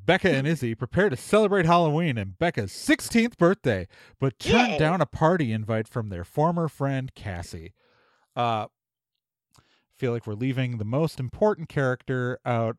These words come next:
Speaker 1: of, uh, this recap on Wikipedia, um, which is Mike. Um,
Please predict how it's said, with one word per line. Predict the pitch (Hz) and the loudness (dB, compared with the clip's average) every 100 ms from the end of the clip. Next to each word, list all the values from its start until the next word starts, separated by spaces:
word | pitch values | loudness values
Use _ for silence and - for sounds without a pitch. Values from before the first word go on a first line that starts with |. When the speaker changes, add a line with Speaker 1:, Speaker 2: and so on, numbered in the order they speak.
| - | -6
Speaker 1:
of, | 117 107 104 101 - _ | -4 -4 -4 -8 -16 _
uh, | 123 104 101 104 | -8 -8 -6 -8
this | 98 - | -12 -10
recap | 131 135 131 117 | -10 -4 -4 -4
on | - 117 | -6 -8
Wikipedia, | 107 - - 101 95 95 95 - _ _ _ _ _ _ _ - | -8 -10 -8 -6 -4 -6 -6 -10 _ _ _ _ _ _ _ -8
um, | 98 90 85 90 _ _ _ _ - | -6 -6 -10 -16 _ _ _ _ -10
which | 110 117 | -8 -6
is | 87 | -8
Mike. | 85 - - _ _ _ | -12 -16 -20 _ _ _
Um, | 151 175 180 180 185 180 175 | 10 12 12 12 8 4 -2